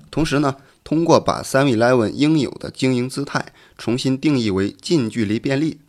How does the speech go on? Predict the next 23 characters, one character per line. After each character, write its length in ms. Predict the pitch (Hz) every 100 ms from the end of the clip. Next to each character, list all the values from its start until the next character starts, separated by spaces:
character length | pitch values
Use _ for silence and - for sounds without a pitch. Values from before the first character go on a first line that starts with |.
| _ _ - -
也 220 | 104 92
能 280 | 98 101 139
够 160 | 151
给 260 | 101 71 -
消 220 | - - 120
费 100 | 120
者 160 | -
带 200 | - 104
来 260 | 87 85 - _ _
“seven 340 | - 123 127
eleven 340 | 98 113 113 -
是 200 | - -
不 100 | 120
是 140 | 117 120
又 140 | 139
有 120 | 117
什 100 | 98 117
么 120 | 113
新 240 | - 147
的 100 | 135
创 300 | - 185 170
意 120 | 107
了” 220 | 87 -